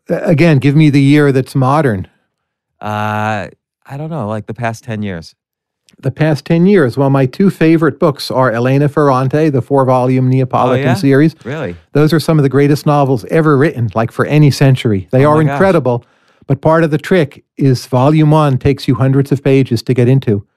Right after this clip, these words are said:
Speaker 1: So it rewards patience. For a long time, you won't think it's that great. Elena Ferrante and the first two volumes of Knausgård, My Struggle,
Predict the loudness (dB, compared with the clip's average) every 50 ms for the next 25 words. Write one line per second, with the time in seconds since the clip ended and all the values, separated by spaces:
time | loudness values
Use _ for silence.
0 | _ _ _ _ _ _ -4 0 2 2 2 2 2 2 2 4 2 2 0 0
1 | -2 0 0 2 2 0 0 -2 -2 -2 -6 -12 _ _ _ _ -2 0 0 2
2 | 0 0 0 -2 -2 -2 -2 -2 0 0 0 0 0 0 -2 0 0 -2 -2 0
3 | -2 -6 -4 -2 -2 -2 -2 -2 0 0 0 -2 -4 -8 _ _ _ _ _ -6
4 | -2 0 2 4 4 4 2 2 2 2 2 2 2 0 0 0 0 0 0 0
5 | 0 -2 -2 -4 -2 0 0 -2 -2 0 0 0 0 2 2 2 2 2 0 0
6 | 0 0 -2 -2 -4 -2 -2 -2 0 0 -2 -2 -2 0 0 0 0 -2 -2 -2
7 | -2 -4 -4 -4 -2 -2 0 0 -2 -6 -8